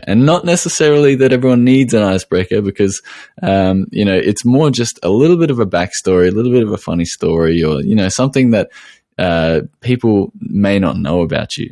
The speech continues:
And, uh, and so you were, you were saying that you, you were doing some, uh, Maffetone training,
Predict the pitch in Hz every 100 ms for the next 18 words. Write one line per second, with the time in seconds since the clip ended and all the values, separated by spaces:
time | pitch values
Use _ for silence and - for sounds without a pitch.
0 | - 110 117 117 110 - 123 - 123 123
1 | 123 120 113 - 117 117 113 127 139 143
2 | 120 110 - 107 101 101 - - - 104
3 | 101 98 92 87 107 104 110 - 95 90
4 | 76 - 80 82 - 98 110 107 - 95
5 | 92 - 80 80 95